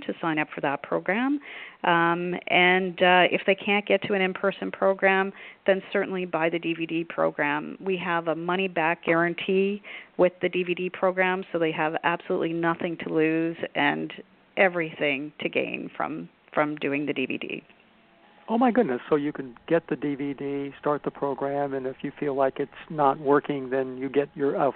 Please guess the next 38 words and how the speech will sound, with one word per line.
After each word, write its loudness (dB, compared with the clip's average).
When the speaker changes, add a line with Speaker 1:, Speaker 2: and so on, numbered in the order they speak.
Speaker 2:
full 6
refund. -2
Is -12
that -6
right? -8
Speaker 1:
Full 4
refund. -2
Full 6
refund. 0
Speaker 2:
Wow. -4
Speaker 1:
We 2
are 2
Speaker 2:
What 0
Speaker 1:
so 4
convinced -2
that -2
if -6
you -6
practice -2
in -4
the -2
way 0
that -2
it's -8
laid 2
out, 2
that 2
you 6
will 4
have 4
an -6
improvement -4
of, -2
in -8
your -4
quality -2
of -6
life. -8